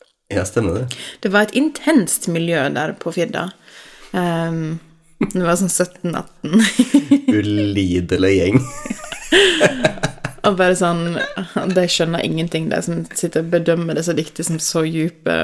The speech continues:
Speaker 2: og fantastiske. For det satt jo da folk der, sant? Voksen folk som skulle forholde seg til ungdommen som dikta,
Speaker 1: Mhm.
Speaker 2: ehm, som gav tilbakemeldinger på, på diktet våre.
Speaker 1: Ja.
Speaker 2: Eh, og så var det sånn månedens dikter da. Der,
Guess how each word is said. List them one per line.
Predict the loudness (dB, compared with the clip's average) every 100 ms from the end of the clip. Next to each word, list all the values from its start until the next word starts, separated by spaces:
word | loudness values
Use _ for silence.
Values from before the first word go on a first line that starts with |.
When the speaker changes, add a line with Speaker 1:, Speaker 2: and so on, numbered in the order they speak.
| -2
Speaker 2:
og | -4
fantastiske. | -2 -4 -4 -4 -4 -2 -2 -2 -4 2
For | 4
det | 4
satt | 2 -2 -2 0
jo |
da | 2 0
folk | 0 -2 -2
der, | -2
sant? | 0 0
Voksen | -2 -2 -2 0
folk | -2 -2 -2
som | -2 0 -2 -6 -14 -16
skulle | -6 -2 -2
forholde | 0 0 2 0
seg | -2
til | 0 -2 -2 0
ungdommen | 2 4 4 4 4 2 -2
som | -4
dikta, | -4 -4 0 2
Speaker 1:
Mhm. | 0 -6 -14 -20 -20 _ -2
Speaker 2:
ehm, | 0 2 0 -2 -4 -6
som | -2 2
gav | 2
tilbakemeldinger | 0 0 0 0 0 0 0 -2
på, | -2 -2 -2 -6 _ _ _ _ _ _ -4
på | 0
diktet | 0 2 0
våre. | 2 -2 -6 _ -14
Speaker 1:
Ja. | -14 _ _ _ -20 -20 -20 -6
Speaker 2:
Eh, | -2 -2
og | 0
så |
var | 2
det | 4
sånn | 4 4
månedens | 4 2 0 0 -2
dikter | -6 -10 -6 -4
da. | -2
Der, | 0